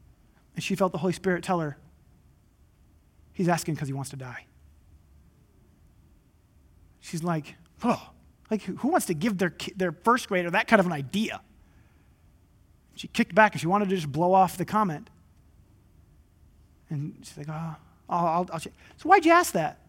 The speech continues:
He's like, "Oh, I don't know, no reason." He was ready to just go, "Okay, I did it, I,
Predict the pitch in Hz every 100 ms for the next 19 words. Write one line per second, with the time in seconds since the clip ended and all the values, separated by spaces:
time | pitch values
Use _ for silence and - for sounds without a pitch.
0 | _ _ - - - 320 254 214 214 269
1 | 214 208 - - _ _ - - - -
2 | - - _ - _ - _ _ - -
3 | 170 175 170 165 170 - 175 190 277 269
4 | 247 254 240